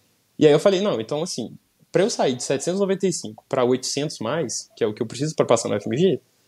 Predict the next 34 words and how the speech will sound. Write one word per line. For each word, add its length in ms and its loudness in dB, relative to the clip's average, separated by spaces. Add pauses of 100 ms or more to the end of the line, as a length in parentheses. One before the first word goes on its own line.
(360)
eu 80 4
preciso 320 4
fazer 220 4
diferente. 440 0
Porque 100 -6
se 60 4
eu 20 -2
fizer 160 4
a 60 6
mesma 180 4
coisa 180 0
que 80 -8
eu 40 -6
fiz 100 -10
no 80 -2
ano 80 -4
passado, 300 0
eu 40 0
vou 80 0
ter 80 0
o 60 2
mesmo 180 0
resultado. 460 2
Então 180 -2
eu 80 0
preciso 320 -4
mudar 140 2
alguma 220 2
coisa." 260 -10 (1200)
Aí 160 4
fui, 380 -2 (420)
com 120 0
o 20 6
Sniper, 500 2